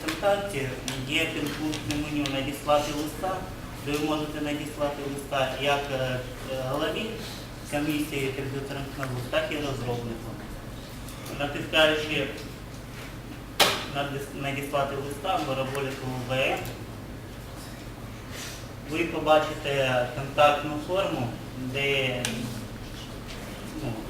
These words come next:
хто це, що це. Ввівши ім'я, електронний адрес, систему повідомлення,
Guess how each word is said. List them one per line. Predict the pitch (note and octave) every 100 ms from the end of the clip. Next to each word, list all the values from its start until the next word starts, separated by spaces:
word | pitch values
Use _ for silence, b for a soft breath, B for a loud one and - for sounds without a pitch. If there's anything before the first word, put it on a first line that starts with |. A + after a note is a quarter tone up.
| -
хто | - D#3+
це, | D#3 B2+ A#2+ C3+
що |
це. | B2+ B2 B2 - - - - D#3+ - - - A2+ - - B2 - - - - - - - C#3+ D3+
Ввівши | F3 D3+ D3+ D3
ім'я, | D#3 E3 F3+ F3
електронний | C#3+ - C#3 D3 D3 D#3+
адрес, | E3+ E3 B2+ C#3
систему | - E3 E3 B2+ B2+
повідомлення, | C3+ C#3 C#3+ D#3+ C#3+ B2+